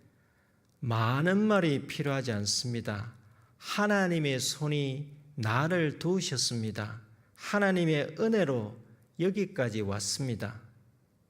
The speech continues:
약 백십 일의 긴 여정을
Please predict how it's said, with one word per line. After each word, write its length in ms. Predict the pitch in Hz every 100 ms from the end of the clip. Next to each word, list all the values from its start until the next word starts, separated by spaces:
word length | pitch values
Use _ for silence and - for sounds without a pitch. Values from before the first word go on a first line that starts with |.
| _ _ - _ _ _ _ _ _ _ _ _ -
약 300 | 147 151 -
백십 840 | 143 156 - - - 165 - - -
일의 500 | 160 151 135 113 -
긴 380 | - 135 147 117
여정을 640 | 117 139 131 104 107 143